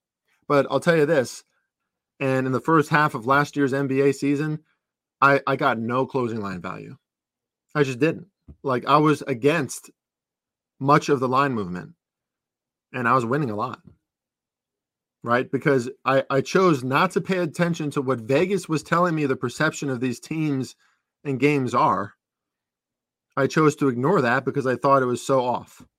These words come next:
and it worked. And then as time went on, right, halfway through the season, Vegas got a lot sharper. But it's okay to wait.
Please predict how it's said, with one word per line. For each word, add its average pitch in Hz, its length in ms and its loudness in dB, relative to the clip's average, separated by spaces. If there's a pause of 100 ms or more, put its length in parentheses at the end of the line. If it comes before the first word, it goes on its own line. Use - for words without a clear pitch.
(160)
and 147 140 0
it 139 80 0
worked. - 400 -2 (960)
And 135 120 -2
then 135 160 0
as 131 260 -4
time 127 300 -2
went 170 140 -4
on, 131 300 0
right, 123 200 -6
halfway 123 300 -2
through 135 100 -4
the 139 80 -4
season, 135 440 -4 (280)
Vegas 117 360 -4
got 127 180 0
a - 20 2
lot 120 240 2
sharper. 175 420 -4 (1700)
But 147 320 4
it's 151 160 -2
okay 165 340 4
to 208 80 6
wait. 165 400 2